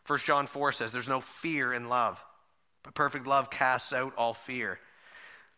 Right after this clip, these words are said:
So if you are a person who claims the name of Jesus, but then you're afraid of what that might mean if that gets out, you're living in that, you're walking in that fear, that's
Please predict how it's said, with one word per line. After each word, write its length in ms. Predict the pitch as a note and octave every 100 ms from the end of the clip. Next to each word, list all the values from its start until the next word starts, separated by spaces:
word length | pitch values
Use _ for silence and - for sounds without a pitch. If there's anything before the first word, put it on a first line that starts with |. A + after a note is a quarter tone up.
| _ _ _ _ _
So 140 | -
if 140 | C#3+ -
you 160 | E3
are 100 | F#3+
a 60 | F3+
person 340 | E3+ E3+ -
who 60 | C#3+
claims 500 | - - E3 F3 C3+
the 60 | C#3+
name 180 | C#3+
of 140 | C#3 A#2
Jesus, 640 | A#2+ C#3+ B2+ G#2 G#2 - - _
but 220 | - A#2+
then 320 | C3+ C#3+ C#3+ A#2+ - _ _ _
you're 160 | C3 B2+
afraid 520 | - - C3+ C3+ C#3+
of 140 | B2
what 160 | B2 B2+
that 180 | C3 A#2+
might 220 | B2 A#2+
mean 340 | A2+ A2+ C#3
if 100 | C3
that 220 | C3 G2+ A#2
gets 220 | A#2 -
out, 300 | F2+ C#3+ G#3 - _ _ _ _ _ _ _ _ _ _ _ _
you're 140 | B2+
living 480 | B2 A#2+ D3 D#3+ E3
in 160 | D#3+ D3+
that, 220 | D3+ E3
you're 100 | C3
walking 500 | A2+ B2 C3+ - D3
in 140 | C#3
that 180 | B2+ C3
fear, 340 | - B2 C3+
that's 220 | D3+ C3